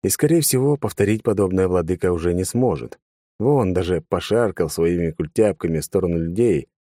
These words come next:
Хочется посмотреть, как его свежевоскрешённые мертвяки будут драться с обессилевшими элитными воинами.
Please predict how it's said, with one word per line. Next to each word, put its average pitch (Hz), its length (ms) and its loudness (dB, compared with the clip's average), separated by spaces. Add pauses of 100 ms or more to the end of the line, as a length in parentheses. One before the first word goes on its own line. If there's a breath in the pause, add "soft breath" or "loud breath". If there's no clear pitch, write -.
(220)
Хочется - 240 0
посмотреть, 117 500 0 (260)
как - 180 -6
его 90 200 2
свежевоскрешённые 90 920 0
мертвяки 85 440 -2
будут 85 280 -4
драться 87 340 -2
с - 100 -2
обессилевшими 92 840 -2
элитными 92 420 -2
воинами. 73 520 -2